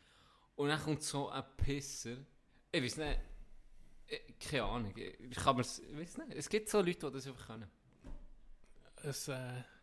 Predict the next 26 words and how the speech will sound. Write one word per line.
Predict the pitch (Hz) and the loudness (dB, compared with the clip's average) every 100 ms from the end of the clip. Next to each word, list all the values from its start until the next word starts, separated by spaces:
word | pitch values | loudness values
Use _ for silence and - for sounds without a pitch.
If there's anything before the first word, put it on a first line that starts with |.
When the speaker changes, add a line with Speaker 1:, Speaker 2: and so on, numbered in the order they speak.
| - - - - - - - - - - - - - | -20 -20 -20 -20 -20 -20 -20 -20 -20 -20 -20 -20 -6
Speaker 1:
Ist | - | 4
Speaker 2:
Polyvalenz, | 147 165 165 156 151 165 175 170 - - - - | 8 10 12 12 12 12 10 4 0 0 0 -4
ein | - - | -8 0
Polyvalenz-Universalgenie, | 165 165 160 151 151 151 147 160 143 139 131 120 160 147 156 147 143 139 131 | 2 4 4 4 2 0 -2 0 2 2 0 0 0 0 0 0 0 0 -2
oder | 127 135 | -6 -8
wie | 131 | -6
sagt | 147 | -4
man | 147 | 2
Speaker 1:
Ja. | 143 | 2
Speaker 2:
das? | 247 - - - - - - - | 2 0 -2 -6 -14 -8 -4 -2
Speaker 1:
Ich | 147 151 160 147 | -2 -2 2 4
weiss | 127 131 | 6 6
nicht, | 208 285 | 4 4
also | 120 113 123 - - | 2 2 -2 -6 -12
das | 143 - - - - - - | -6 -6 -8 -18 -20 -20 -6
Gefühl, | - 180 196 214 180 - - | -2 4 6 6 2 -8 -10
nicht | 156 214 | -8 -4
nur, | 196 - - - - | -6 -6 -8 -6 0
nicht | 175 | 0
nur | 185 170 | 4 2
Ballsportart, | 139 143 190 - 180 - 160 139 | 4 2 2 -2 -4 -2 -4 -2
aber | 123 113 | -2 0
egal, | 120 - 285 185 | 0 0 -2 -2
verschiedenste | - 143 - - 226 202 180 - 175 | -2 0 2 0 -2 -4 -6 -6 -6
Sportarten | 151 - 156 147 - - 120 - - 127 - | -8 -4 -4 -4 -4 -2 -2 -6 -8 -8 -4
einfach | 113 - 101 - | -6 -4 -6 -8